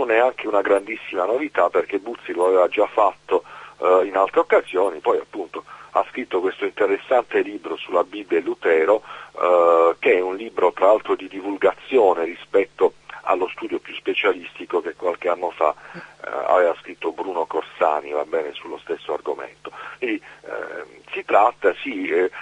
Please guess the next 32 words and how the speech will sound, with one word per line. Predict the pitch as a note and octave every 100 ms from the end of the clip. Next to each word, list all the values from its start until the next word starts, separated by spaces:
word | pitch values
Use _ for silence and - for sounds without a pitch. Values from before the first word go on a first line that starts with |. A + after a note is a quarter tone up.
| - - -
si |
tratta | G#3 G#3 C3+ A#2+
da | A#2
parte | - F#3 -
del | C3
cattolicesimo | D3 C#3 E3 F3+ F3+ F3+ E3+ C3+ A#2
probabilmente | B2 A#2+ B2 D#3 F3+ D3+ C3 D3 -
di | A2 C#3+
cercare, | - C3+ - F3+ G2 F#2+
come | - C#3 - - -
spesso | - F#3 - A#2
fa | -
il | A2
cattolicesimo, | - G#2+ A#2 D3 - B2 G#2+ - A#2+
di | - F3+
incorporare | E3 - D3+ - F#3+ D#3+ A#2+ C3+ B2 G2 - - -
alcuni | B2 C3 - - E3+ D3
dei | B2+ A#2+
motivi | A#2+ - D3 A#2
della | A2+
riforma, | G#2+ A#2+ E3+ C#3 A#2+ A2+
pur | - A3 F3
non | D3
riconoscendone | C#3 C#3+ D3 C#3 - F#3+ D3 G#2 G#2
altri, | B2 A#2+ G#2 -
no? | B2+
Nel-, | A2+ G#2+ G#2+ - - -
nella | C#3 C3+ -
stessa | E3 - C#3
dichiarazione | C#3 D#3 C#3 C#3 - F3 B2
Buzzi | G#2+ C3 B2+ - -
poi | B2 G2+